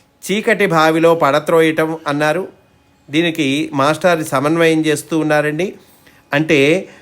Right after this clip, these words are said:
పరిస్థితులు దిక్కుతోచకుండా చిక్కులలో పడటం ఉంటుంది కదా, అదండి. ఆ తర్వాత క్రిమి భోజనము, పురుగులకు ఆహారముగా పెట్టుట. ఇది అనేక విధములైన సూక్ష్మజీవుల వ్యాధులను తెలియచేయును.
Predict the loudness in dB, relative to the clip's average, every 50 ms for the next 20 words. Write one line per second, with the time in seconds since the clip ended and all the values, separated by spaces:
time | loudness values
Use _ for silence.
0 | _ _ _ 0 2 2 2 0 -2 -4 -8 -6 -4 -4 -4 -2 -2 -2 -2 -2
1 | -2 -2 -2 -4 -4 -2 -4 0 2 2 4 2 2 2 0 0 0 0 -2 -2
2 | 0 0 2 2 2 2 0 -2 -6 -8 -6 -4 0 0 2 2 4 2 2 2
3 | 2 0 0 2 0 0 0 0 0 0 -2 -2 -2 -4 -4 -4 -2 0 0 2
4 | 2 2 2 0 0 -2 -2 0 0 0 -2 -2 -2 -4 -6 -8 -12 -20 -20 -20
5 | -20 _ _ _ _ _ _ _ _ _ _ _ _ _ _ _ _ _ _ _
6 | _ _ _ _ _ _ -20 -20 -20 -12 -4 -2 0 0 2 2 2 2 2 2
7 | 0 -2 -4 -2 0 0 2 2 0 2 2 0 2 2 2 2 2 2 0 0
8 | 0 -2 -2 -6 -8 -14 _ _ _ _ _ _ 0 2 2 4 4 2 2 2
9 | 0 0 2 2 2 0 -4 -6 -10 _ -2 0 0 2 2 2 2 2 2 2
10 | 0 0 0 0 0 0 0 -2 -4 -4 -6 -8 -8 -8 -8 -8 -10 _ _ _
11 | _ _ -10 -6 -4 -2 -2 -2 -2 -6 -12 -20 _ _ _ -6 -2 0 2 2
12 | 2 2 0 0 0 0 0 0 0 0 0 2 2 0 0 -2 -2 -4 -6 -6
13 | -8 -8 -6 -4 -4 -2 -2 -2 -2 0 0 -2 -2 -2 -2 -2 -2 -2 -2 -2
14 | -2 -2 -4 -4 -6 -6 -6 -6 -6 -6 -6 -8 -8 -6 -6 -6 -6 -6 -6 -8
15 | -8 -10